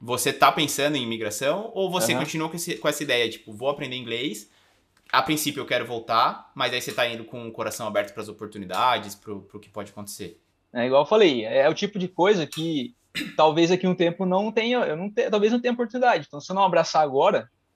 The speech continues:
Speaker 2: depois daqui um ano eu volto, falo, "Nossa, tava no melhor momento da Austrália pra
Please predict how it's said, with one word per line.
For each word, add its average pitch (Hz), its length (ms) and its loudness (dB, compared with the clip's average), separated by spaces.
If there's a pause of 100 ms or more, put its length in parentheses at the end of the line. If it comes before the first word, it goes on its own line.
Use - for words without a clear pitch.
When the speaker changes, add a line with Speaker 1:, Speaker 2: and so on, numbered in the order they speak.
(440)
Speaker 2:
depois 165 400 0
daqui 156 380 -2
um 160 200 -2
ano 151 180 0
eu 135 60 -2
volto, 151 420 4
falo, 151 200 2
"Nossa, 147 460 0 (180)
tava 143 180 2
no 170 100 0
melhor 170 320 6
momento 196 400 0
da 156 80 -4
Austrália 143 420 2
pra 120 240 0